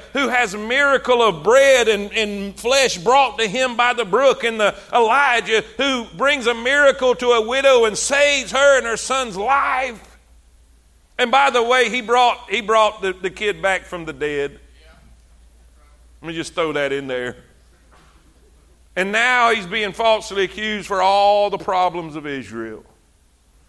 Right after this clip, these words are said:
by the one who actually caused the problems. Isn't that ironic? And then, and then we see a group of people.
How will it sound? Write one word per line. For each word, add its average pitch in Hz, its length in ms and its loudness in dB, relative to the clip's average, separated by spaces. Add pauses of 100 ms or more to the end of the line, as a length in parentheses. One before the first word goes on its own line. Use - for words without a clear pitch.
(120)
by 233 200 2
the 220 120 0
one 254 320 4
who 220 160 0
actually 214 520 0
caused 208 440 2
the 147 80 -8
problems. 117 640 -4 (140)
Isn't 220 200 0
that 214 200 2
ironic? 139 640 0 (1400)
And 156 180 -8
then, 170 420 -4 (960)
and 160 180 -8
then 165 400 -6 (2500)
we 160 120 -2
see 185 300 -2
a 151 180 0 (1400)
group 185 300 0
of 151 160 -6
people. 147 600 -6